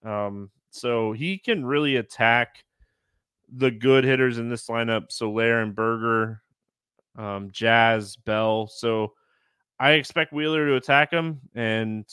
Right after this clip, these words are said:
if he's pitching well, get, you know, ninety-five to a hundred and five pitches, put up hopefully twenty-five plus. On teams you're not playing Wheeler,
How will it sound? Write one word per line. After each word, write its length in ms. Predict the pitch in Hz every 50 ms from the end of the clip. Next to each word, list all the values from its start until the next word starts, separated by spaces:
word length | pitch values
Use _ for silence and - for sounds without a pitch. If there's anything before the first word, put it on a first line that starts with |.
| - - - - - _ _ _ _ _
if 120 | 113 107
he's 220 | - 123 117 - -
pitching 340 | - 131 135 - 139 127
well, 420 | 123 127 131 135 143 143 143 139 131
get, 340 | 123 120 123 123 120 113 104 - _ _ _ _ _ _ _ _ _
you 120 | - 127 120
know, 180 | 110 107 107
ninety-five 680 | 117 120 117 113 113 117 123 120 113 - 123 123 123 117
to 100 | 120 120
a 40 | 113
hundred 200 | 123 127 127 120
and 120 | 113 110
five 240 | - 123 120 117 -
pitches, 560 | - 139 135 135 - 135 123 123 - - _ _ _ _ _ _ _ _ _ _ _ _ _ _ _ _ _ _ _ _ _ _ _ _ _ _ _
put 160 | - - 147
up 120 | 151 143 127
hopefully 520 | 139 143 165 160 - 165 160 156 151 143
twenty-five 520 | 139 - 151 151 156 147 160 147 143 143 -
plus. 420 | - 160 156 147 123 - - _ _ _ _ _ _ _ _ _ _ _ _ _ _ _ _ _ _ _ _ _ _ _ _ _ _ _ _ _ _ _ _ _ _ _ _ _ _ _ _ _ _ _ _ _ _ _ _ _ _ _ _ _ _ _ _ _ _ _ _ _ _ _ _ _ _ _ _ _ _ _ _ _ _ _ _ _ _ _ _ _ _ _ _ _ _ _ _ -
On 180 | 139 147 147 143
teams 360 | - - 165 170 175 156 151
you're 80 | 143
not 260 | 127 120 123 139 131 -
playing 240 | - 135 131 123
Wheeler, 440 | 120 123 123 120 120 120 120 117 110